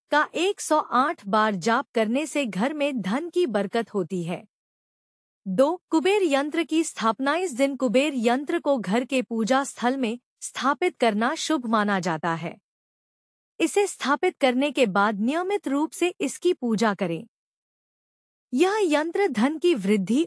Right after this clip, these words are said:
और स्थिरता को आकर्षित करता है। तीन, घर के मुख्य दरवाजे पर तेल का दीपक जलाएं। धनतेरस की शाम को मुख्य दरवाजे पर सरसों के तेल का दीपक जलाने से नकारात्मक ऊर्जा समाप्त होती है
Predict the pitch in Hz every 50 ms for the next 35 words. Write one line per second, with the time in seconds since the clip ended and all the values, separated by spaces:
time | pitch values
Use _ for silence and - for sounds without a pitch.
0 | - 220 220 214 202 - - - 226 240 233 202 285 294 311 311 302 302 294 -
1 | - 214 220 - 240 233 220 - - 202 - - 190 165 156 - 165 160 151 165
2 | - - - _ _ _ _ _ _ _ _ _ _ _ _ _ _ _ _ _
3 | _ _ _ - 302 330 381 403 392 359 - _ - 185 214 233 294 359 349 -
4 | 359 349 277 226 262 285 - - - 349 330 214 226 226 214 208 226 233 262 247
5 | 311 330 254 - 208 208 190 - - 262 269 294 339 339 - 311 311 311 247 196
6 | 240 262 269 - 339 339 277 226 185 233 214 220 220 233 254 277 285 220 190 202
7 | 208 214 190 269 269 285 311 294 - - 269 269 247 - - 254 233 254 294 311
8 | - 277 269 262 220 208 247 277 - - - 359 339 233 226 220 208 202 214 220
9 | 240 220 294 311 - - 220 226 240 - - - 220 220 208 - 285 285 - 269
10 | 240 - - 226 214 226 247 214 - 254 262 247 196 185 254 277 - 339 339 311
11 | 233 185 226 214 202 202 208 214 240 277 277 - 302 311 285 240 202 196 - 233
12 | 220 233 247 285 330 - - 339 359 359 - - 247 254 247 220 214 269 285 269
13 | - 240 202 196 196 214 - - - 190 185 165 - 190 180 170 185 - 247